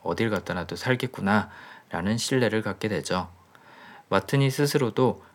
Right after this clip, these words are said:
"방법은 찾으면 돼"라는 생각에 아무것도 없이 화성에 혼자 남겨진 상황에서도 의욕이 넘칩니다.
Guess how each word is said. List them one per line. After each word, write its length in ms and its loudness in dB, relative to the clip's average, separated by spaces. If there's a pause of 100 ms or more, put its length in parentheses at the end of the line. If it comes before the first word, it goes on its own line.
(120)
"방법은 500 2
찾으면 480 -2
돼"라는 800 -2
생각에 600 0 (360)
아무것도 680 2
없이 320 0
화성에 360 0
혼자 320 2
남겨진 420 -2
상황에서도 840 0 (260)
의욕이 380 2
넘칩니다. 800 -4